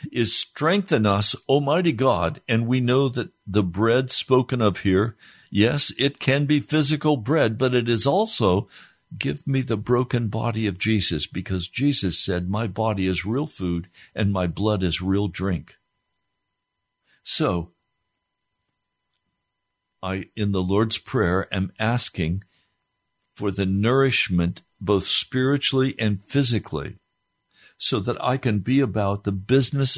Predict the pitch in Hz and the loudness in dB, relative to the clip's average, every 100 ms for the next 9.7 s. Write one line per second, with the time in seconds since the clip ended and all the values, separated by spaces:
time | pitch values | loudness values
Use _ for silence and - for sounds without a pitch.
0 | - 117 104 101 - - 92 73 - _ | 0 -2 -2 -6 -4 -2 -2 -2 -8 _
1 | _ _ _ _ _ _ _ _ _ - | _ _ _ _ _ _ _ _ _ -10
2 | 107 - 98 - 104 107 120 120 117 98 | -8 -4 -4 -4 -2 0 0 0 0 0
3 | 87 85 104 - - 98 101 98 - 101 | 0 -2 -4 -4 0 2 2 0 -2 -2
4 | 87 85 90 90 92 95 80 - - _ | 0 0 2 4 4 2 0 -8 -20 _
5 | _ _ _ _ _ _ _ _ _ _ | _ _ _ _ _ _ _ _ _ _
6 | _ 80 101 131 - 113 90 87 - - | _ -6 -2 -2 -2 2 2 2 -4 -8
7 | _ _ _ _ _ _ _ _ _ _ | _ _ _ _ _ _ _ _ _ _
8 | _ _ 101 98 98 127 120 123 123 117 | _ _ -6 -4 -4 -2 0 2 0 0
9 | 127 113 - 73 - - | 0 0 -2 -6 -6 -6